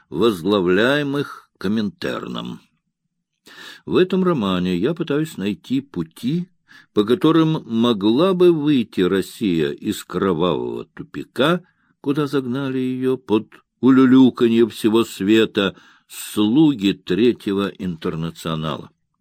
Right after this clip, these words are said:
Все четыре романа совершенно самостоятельные, и в то же время все четыре есть единое.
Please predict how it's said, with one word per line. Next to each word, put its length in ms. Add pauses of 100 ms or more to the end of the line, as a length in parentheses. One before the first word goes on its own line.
(1500)
Все 340
четыре 400
романа 360
совершенно 640
самостоятельные, 1000
и 200
в 120
то 260
же 160
время 420 (500)
все 440
четыре 680
есть 480
единое. 800